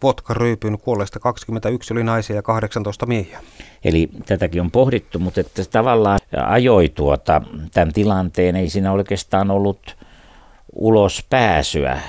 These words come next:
Speaker 2: koska hän, äh, vakuutti, että se maailmanloppu tuli oikeastaan, äh, me huomaamme, että oikeastaan hyvin pitkän aikaa, ja lopulta se, tää ei aina vaan tullut, väki väheni, äh, kannatus pieneni,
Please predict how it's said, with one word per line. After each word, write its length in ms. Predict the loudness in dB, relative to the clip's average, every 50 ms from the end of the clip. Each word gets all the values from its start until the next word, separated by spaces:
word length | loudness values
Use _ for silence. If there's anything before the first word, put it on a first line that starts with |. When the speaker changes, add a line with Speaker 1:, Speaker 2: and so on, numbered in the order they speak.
| -12 -6
Speaker 2:
koska 400 | -2 -2 -2 -2 -4 -2 -2 -2
hän, 400 | 0 0 0 0 0 0 -2 -2
äh, 380 | -4 -6 -10 -16 -16 -16 -16 -16 -18 -20 -20 -20 -20 -20 -20 -16 -8 -2
vakuutti, 880 | 0 0 0 0 -2 -4 -4 -4 -4 -6 _ _ _ 0 0 0 0 -2 _ -20 -20 -20 -20 -10 -2 0
että 220 | 0 0 0 0
se 200 | 0 2 2 0 0 -4 -14 -16 -16 -16 -14 -8
maailmanloppu 640 | -4 0 2 2 4 4 2 2 2 0 -2 -4 -6
tuli 380 | -2 0 0 2 2 2 2 0
oikeastaan, 640 | 0 0 -2 -4 -4 -4 -2 0 0 0 0 -2 -6 _ _ _ _ -20 -20 -20 -20 -20 -20 -20 -20 -20 -20 -20 _ _ -8 -6
äh, 160 | -4 -4 -4 -4
me 120 | -4 -2
huomaamme, 480 | 0 0 2 2 2 0 0 -2 -2 -4
että 160 | -4 -4 -6
oikeastaan 520 | -4 -4 -6 -8 -6 -4 -2 -2 0 0
hyvin 260 | 0 2 2 2 2
pitkän 440 | 2 0 0 0 0 0 0 0 0 2
aikaa, 560 | 2 2 2 2 0 -2 -2 0 0 2 2
ja 120 | 4 4 2
lopulta 360 | 2 2 0 -2 0 0 0
se, 180 | 0 0 0
tää 220 | 0 0 0 0 0
ei 140 | 0 -2 0
aina 300 | 0 0 0 0 0 0
vaan 220 | 0 0 0 0
tullut, 560 | 0 2 2 2 2 2 2 0 0 -4 -12 -20 -20 -20 -20 -20 -14 -4 0
väki 320 | 0 0 2 0 -2 0 2
väheni, 500 | 2 2 4 4 4 4 4 2 0 -4 _ _ _ -20 -20 _ -20 _ -20 -20 -20 -20 _ -8 -6 -6
äh, 60 | -2
kannatus 580 | 2 2 2 4 2 0 0 -2 -4 -6 -6 -4 0
pieneni, 640 | 2 4 4 4 4 4 4 4 4 2 0 -2